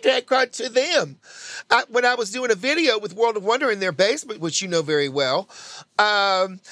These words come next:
Speaker 2: don't know
Speaker 1: uh,
Speaker 2: what you're talking about.
Speaker 1: they said, <laughs> I mean, the big studio we normally record in. This was years ago.
Speaker 2: Oh.
Speaker 1: And so they said, "Bunny, could you do a pickup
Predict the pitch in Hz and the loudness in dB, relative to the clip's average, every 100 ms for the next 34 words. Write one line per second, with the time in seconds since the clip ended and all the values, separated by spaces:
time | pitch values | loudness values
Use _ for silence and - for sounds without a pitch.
0 | - - - 247 - - 143 131 135 139 | -20 -20 -20 -14 2 2 2 -2 -4 -4
1 | 117 107 117 _ - 190 233 - - - | -4 -8 -10 _ -2 -2 -2 -6 -2 -2
2 | 403 - - 415 622 - - - - - | -2 -14 -16 -16 -16 -16 -16 -6 -4 -4
3 | - - - - - 269 277 254 196 277 | -4 -8 -6 -4 0 0 0 -2 2 0
4 | - - 302 294 262 196 196 208 202 185 | 0 -4 -2 2 2 0 -4 -2 -2 0
5 | 170 175 165 202 175 127 127 - - 466 | -2 -2 -2 -2 0 -2 -4 -14 -2 -2
6 | 440 214 226 277 208 202 170 147 - - | 0 -4 -2 -2 0 -2 -2 -4 -16 -4
7 | 226 262 240 254 247 180 240 262 247 202 | -2 0 -2 -2 -4 0 -2 -2 -8 -8
8 | 262 285 226 254 269 269 277 - | -4 -2 -2 -2 -2 0 0 -2